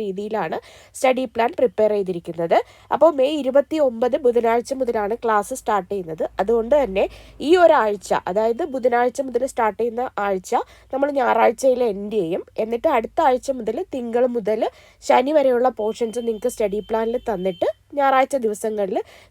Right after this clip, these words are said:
നിങ്ങൾക്ക് റിവിഷൻ ചെയ്യാനുള്ള ടൈം ആയിരിക്കും പ്രൊവൈഡ് ചെയ്യുന്നത്. അപ്പോൾ നിങ്ങൾക്ക് നമ്മുടെ സ്റ്റഡി പ്ലാൻ നോക്കാം. സ്റ്റഡി പ്ലാനിൽ എന്തൊക്കെ ഉൾപ്പെടുത്തിയിട്ടുണ്ടെന്നുള്ളത് നോക്കാം. അത്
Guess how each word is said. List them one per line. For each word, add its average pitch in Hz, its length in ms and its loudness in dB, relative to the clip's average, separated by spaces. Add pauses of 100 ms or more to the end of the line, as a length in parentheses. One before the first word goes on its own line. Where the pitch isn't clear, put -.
നിങ്ങൾക്ക് 226 320 -2 (100)
റിവിഷൻ 214 340 -2 (100)
ചെയ്യാനുള്ള 196 380 -2 (120)
ടൈം 214 260 0
ആയിരിക്കും 190 360 -2
പ്രൊവൈഡ് 240 340 0
ചെയ്യുന്നത്. 170 340 0 (420)
അപ്പോൾ 311 160 0 (100)
നിങ്ങൾക്ക് 247 280 -4 (120)
നമ്മുടെ 240 320 2
സ്റ്റഡി 220 260 -2 (100)
പ്ലാൻ 262 240 0
നോക്കാം. 220 360 -4
സ്റ്റഡി 240 220 0 (100)
പ്ലാനിൽ 254 360 2
എന്തൊക്കെ 240 400 -2
ഉൾപ്പെടുത്തിയിട്ടുണ്ടെന്നുള്ളത് 220 1160 0
നോക്കാം. 208 320 0 (320)
അത് 262 100 2